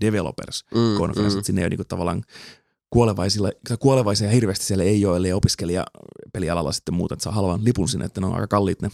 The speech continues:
Speaker 1: ne industry-liput sitten
Speaker 2: Joo.
Speaker 1: itse paikan päälle, että jotain tonnin luokkaa joutuu maksaa, jos sinä haluaa tulla vaan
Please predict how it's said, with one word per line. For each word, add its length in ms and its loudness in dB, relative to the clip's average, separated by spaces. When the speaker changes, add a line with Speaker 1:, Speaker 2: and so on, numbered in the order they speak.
Speaker 1:
ne 100 -6
industry-liput 920 -2
sitten 340 -8
Speaker 2:
Joo. 300 2
Speaker 1:
itse 220 -12
paikan 260 -2
päälle, 200 -8
että 140 -10
jotain 220 -4
tonnin 280 0
luokkaa 440 -6
joutuu 200 -8
maksaa, 320 -6
jos 100 -6
sinä 120 -6
haluaa 260 -6
tulla 220 -8
vaan 140 -4